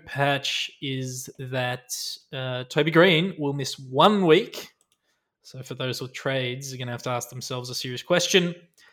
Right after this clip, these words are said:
He'll be back for round twenty-three against the Blues, where he will score a hundred and forty Supercoach points. Uh, first off, I guess, if you're desperate to win this week in whatever final you're in,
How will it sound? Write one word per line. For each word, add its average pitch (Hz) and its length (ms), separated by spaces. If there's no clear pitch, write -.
He'll 123 120
be 123 160
back 127 260
for 131 160
round 123 280
twenty-three 123 420
against 120 200
the 127 80
Blues, 123 300
where 123 140
he 131 180
will 147 240
score 127 300
a 117 60
hundred 131 260
and 131 200
forty 127 400
Supercoach 131 520
points. - 460
Uh, 147 260
first 175 380
off, 151 220
I 120 40
guess, - 640
if - 200
you're 127 140
desperate 135 440
to 127 100
win 127 260
this 131 260
week 131 260
in 127 140
whatever 123 260
final 135 420
you're 120 160
in, 160 200